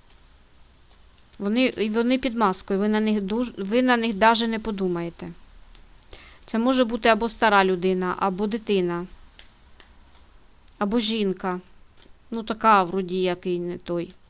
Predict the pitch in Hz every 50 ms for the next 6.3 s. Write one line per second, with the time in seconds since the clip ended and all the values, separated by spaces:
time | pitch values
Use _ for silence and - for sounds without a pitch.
0 | _ - - 175 170 185 190 208 226 240 220 - 196 170 170 - - - - -
1 | _ _ _ _ _ - - - _ _ - - - _ - - - 208 202 190
2 | 185 202 196 196 196 185 196 190 - 196 185 185 - - 214 202 190 185 - 175
3 | 170 - - 175 165 160 165 - _ - - - - - _ - - - - -
4 | _ - _ _ - - _ - - - - - 190 208 214 - - - 226 220
5 | 220 233 220 196 190 180 185 185 185 190 185 202 190 - 208 190 175 160 165 165
6 | - 175 165 - - -